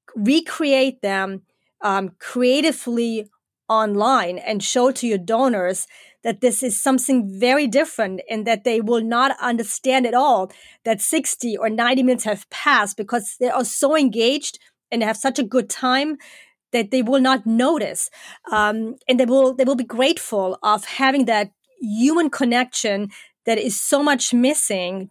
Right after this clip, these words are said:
during, you know, our crazy, uh, covid time. So that's a little bit the,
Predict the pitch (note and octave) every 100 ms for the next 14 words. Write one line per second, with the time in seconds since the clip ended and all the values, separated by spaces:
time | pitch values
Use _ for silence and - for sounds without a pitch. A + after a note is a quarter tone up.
0 | - A#3 A3 G#3 G3 F#3+ A3 G3 F#3 G#3
1 | G3+ G#3 - A3 A3+ A3 G3 F#3+ G3+ F#3+
2 | F#3+ - _ - - D#4+ C4+ - - -
3 | F#3+ _ _ _ _ _ _ - - A#3
4 | A#3 C4+ D#4 B3+ C#4 A3+ A3 - A3 G3+
5 | F#3+